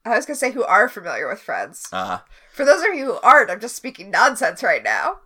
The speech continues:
Speaker 1: Speaking of nonsense, this is a Talon episode.
Speaker 2: Mm.
Speaker 1: And we start with Talon on a planet, because remember, Talon is recuperating. And, oh, that's the other thing.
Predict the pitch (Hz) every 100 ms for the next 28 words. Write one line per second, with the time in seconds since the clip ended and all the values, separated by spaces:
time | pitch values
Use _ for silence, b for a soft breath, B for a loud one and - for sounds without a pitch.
0 | _ _ _ _ _ _ - B B B
1 | B B B _ _ - 403 427 403 254
2 | 240 240 - 220 - - _ _ _ _
3 | _ _ _ _ 370 415 349 - 311 277
4 | 262 262 202 214 - 175 196 - _ _
5 | 110 110 98 _ _ _ _ _ 254 247
6 | 240 226 285 - 294 294 339 - - 254
7 | 247 247 240 - 220 240 262 262 202 196
8 | 214 196 262 214 247 262 247 - 233 220
9 | 233 220 190 208 208 208 220 247 - 196
10 | 175 180 165 202 254 _ _ _ _ _
11 | - 208 202 196 190 - 330 339 403 330
12 | 320 370 302 190 147